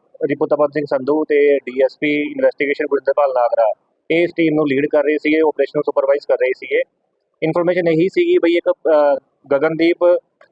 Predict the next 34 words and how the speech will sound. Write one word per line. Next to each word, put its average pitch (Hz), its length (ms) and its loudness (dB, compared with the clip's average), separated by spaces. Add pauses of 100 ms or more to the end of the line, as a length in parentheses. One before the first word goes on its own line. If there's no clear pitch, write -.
(140)
ਸਿੰਘ 170 300 -2
ਉਰਫ 170 140 0 (120)
ਗਗਨ, 131 280 0 (300)
ਜਿਹੜਾ 151 240 2
ਕਿ 170 340 -2 (100)
ਤਰਨਤਾਰਨ 151 460 0
ਸਿਟੀ 151 220 -6
ਦਾ 156 80 4
ਰਹਿਣ 131 200 2 (100)
ਵਾਲਾ 147 180 2
ਹੈ, 170 100 0 (800)
ਇਹ 170 180 2
ਪਿਛਲੇ 175 420 -2 (180)
ਕਾਫੀ 156 240 0
ਸਮੇਂ 156 280 0
ਤੋਂ 156 380 0
ਪਾਕਿਸਤਾਨ 151 600 -2
ਦੇ 151 440 0
ਜਿਹੜੇ 139 200 -2
ਇੰਟੈਲੀਜੈਂਸ 143 480 0
ਅਫੀਸਰ 135 360 0
ਨੇ 113 220 -2 (560)
ਤੇ 156 340 0
ਇੱਕ 160 420 2 (180)
ਪ੍ਰੋ 156 200 0
ਖਾਲਿਸਤਾਨੀ 147 540 -2
ਐਲੀਮੈਂਟ 143 400 0
ਹੈ 143 140 4
ਪਾਕਿਸਤਾਨ 131 500 -2
ਦਾ 131 160 2
ਹੀ, 156 120 -2 (260)
ਗੋਪਾਲ 139 340 0
ਸਿੰਘ 156 260 -4
ਚਾਵਲਾ, 120 360 0